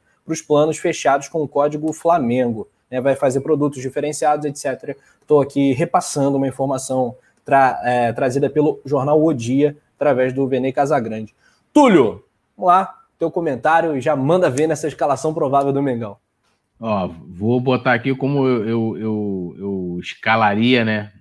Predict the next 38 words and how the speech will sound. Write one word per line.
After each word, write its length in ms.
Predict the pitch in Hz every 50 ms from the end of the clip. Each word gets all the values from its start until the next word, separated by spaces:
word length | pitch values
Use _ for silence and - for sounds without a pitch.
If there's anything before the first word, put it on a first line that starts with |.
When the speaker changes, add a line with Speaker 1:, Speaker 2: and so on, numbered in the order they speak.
| _ _
Speaker 2:
é, 400 | 90 98 95 95 95 92 92 90
o 100 | 90 90
Flamengo. 800 | 85 _ - 98 95 92 95 104 120 127 123 107 95 87 87 80 _ _ _ _
Eu 140 | _ 107 104
acho 260 | 107 117 113 113 -
que 60 | - 113
deve 280 | 113 117 113 110 113 113 113 110
ir 60 | 107
de 100 | 98 104
Neneca, 480 | 107 113 107 104 107 113 135 - - 113
né? 80 | 110
Até 180 | 104 95 - 107
tava 240 | 98 - 104 107 104
vendo 220 | 101 107 107 104
que 100 | - -
ele 140 | 107 98 95
treinou 380 | - 110 104 104 107 110 113 113
como 240 | 113 104 101 98
titular. 600 | 90 - _ _ 101 95 95 95 107 117 117 110 - _ _ _ _ _ _ _ _ _ _
Como 160 | - 85 92
eu 40 | 95
sempre 320 | - - 110 - - 117 101
faço 280 | - - 107 104 - 110
aqui 160 | 104 - -
o 80 | 113
jabazinho, 600 | 104 110 110 101 110 107 101 92 92 110 117 113
né? 260 | 110 107 101 98 98 _ _
Arroba, 420 | - 101 98 92 117 135 147 143 139 - 120
é, 220 | 113 110 107 101 95
arroba 480 | 92 82 - 101 98 95 104 104 - - _ _ _ _ _ _
coluna 420 | - 117 117 117 135 156 180 185
do 140 | 175 165 139
fla 200 | - - 156 165
ponto 280 | 165 - 180 180 180 _
com, 260 | - 123 110 98 90
tá 140 | - 98 95
tudo 260 | - - 135 156 165
lá. 260 | 160 127 110 110 -